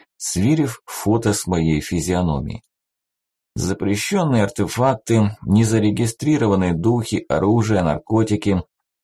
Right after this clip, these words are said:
«Первое, второе и третье имеется»,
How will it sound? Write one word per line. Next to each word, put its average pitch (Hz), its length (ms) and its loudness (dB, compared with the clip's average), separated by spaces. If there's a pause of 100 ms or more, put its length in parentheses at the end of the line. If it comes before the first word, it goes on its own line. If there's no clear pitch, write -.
(800)
«Первое, 139 500 2
второе 95 480 0
и 82 60 -4
третье 135 380 0
имеется», 90 880 0